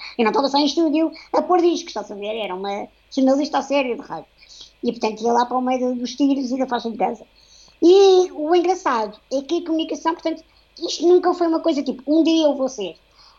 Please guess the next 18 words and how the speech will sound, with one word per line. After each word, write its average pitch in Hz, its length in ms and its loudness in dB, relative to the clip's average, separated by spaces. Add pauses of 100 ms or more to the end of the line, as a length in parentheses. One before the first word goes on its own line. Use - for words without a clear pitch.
Até, 269 280 2
eh, 220 960 -6 (120)
já 226 420 0
na, 190 340 -10
no, 185 160 -14
no 185 160 -10
secundário, 240 640 -2 (680)
quando, 220 560 -6 (440)
eh, 202 420 -6
primeiro 370 420 2 (200)
as 269 120 -10
pessoas 302 220 -12
diziam 285 280 -8
que 294 80 -10
eu 285 80 -8
ia 285 80 -6
ser 294 320 -4 (220)
escritora 262 720 0